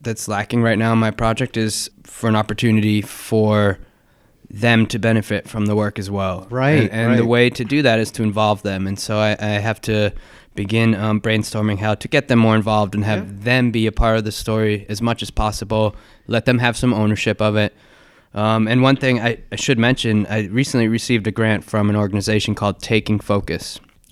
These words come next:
Speaker 1: And the grant is, uh, specifically designed so that a portion of the grant goes directly back to the people in the photography project. And so
Speaker 2: Ah.
Speaker 1: my pitch for the grant was that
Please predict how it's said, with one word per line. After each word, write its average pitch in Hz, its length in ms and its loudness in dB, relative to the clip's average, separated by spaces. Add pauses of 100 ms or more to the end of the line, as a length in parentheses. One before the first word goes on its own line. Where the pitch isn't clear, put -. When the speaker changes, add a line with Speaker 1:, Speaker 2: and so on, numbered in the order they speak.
Speaker 1:
And 117 160 4
the 113 60 2
grant 117 380 2 (320)
is, 110 200 -2
uh, 104 260 0
specifically 120 720 0
designed 104 600 2 (220)
so - 140 -4
that 101 140 2
a - 60 -4
portion 123 400 0
of 101 80 0
the 101 80 -2
grant 104 320 0
goes 104 200 -2
directly 107 580 0
back 92 420 -4
to 101 340 -2
the - 80 -12
people 98 380 -2
in 98 240 -2
the 98 80 0
photography 98 460 -4
project. - 580 -6 (260)
And 120 240 -8
so 120 140 -2
Speaker 2:
Ah. - 20 2
Speaker 1:
my 120 160 2
pitch - 340 2
for 117 140 -2
the 104 80 0
grant 101 300 0
was 104 140 0
that 104 320 2